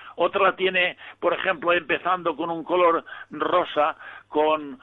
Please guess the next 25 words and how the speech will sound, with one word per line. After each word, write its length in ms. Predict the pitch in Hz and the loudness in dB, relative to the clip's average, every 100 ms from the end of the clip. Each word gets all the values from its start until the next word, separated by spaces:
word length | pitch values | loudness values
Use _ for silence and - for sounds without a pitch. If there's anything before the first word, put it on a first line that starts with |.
| - - | -14 -4
una 400 | 151 165 165 160 | 2 4 4 2
línea, 640 | 151 170 156 147 143 120 - - - | 2 2 2 2 2 0 -8 -18 -8
digamos, 440 | 143 151 165 160 | 0 2 2 0
en 80 | 151 | 0
la 160 | 147 - | 0 2
parte 540 | 160 151 151 151 139 - | 2 2 -2 -2 -2 0
superior 640 | 165 160 147 143 147 131 - - - 135 | 0 2 4 4 4 2 -2 -12 -16 -6
muy 240 | 156 151 | 0 2
verde 380 | 165 160 135 147 | 4 2 2 2
y 120 | 143 | 2
otras 320 | 156 151 135 - - - | 0 0 -2 -6 -20 -6
inferiores 720 | 147 151 156 151 160 156 143 | -4 -2 0 2 4 4 0
más 220 | 135 160 139 | 0 -2 0
delgaditas. 640 | 143 135 143 160 - 123 - - - | 0 2 2 0 -2 -6 -8 -20 -2
Es 200 | 208 165 | 0 0
decir, 360 | 156 110 104 - - - - | -2 -2 -4 -6 -20 -20 -6
que 100 | 170 | 0
la 140 | 170 - | 0 2
planta 460 | 220 214 185 185 196 | 0 2 0 0 2
hoy 300 | 196 175 170 | 2 2 0
no 180 | 165 | 0
es 80 | 180 - - | 0 -2 -4
aquella 400 | 160 175 170 165 | -2 2 2 2
planta 440 | 170 160 143 180 | 0 0 -2 -4
verde 720 | 131 135 180 165 147 123 151 | -6 0 4 4 2 2 0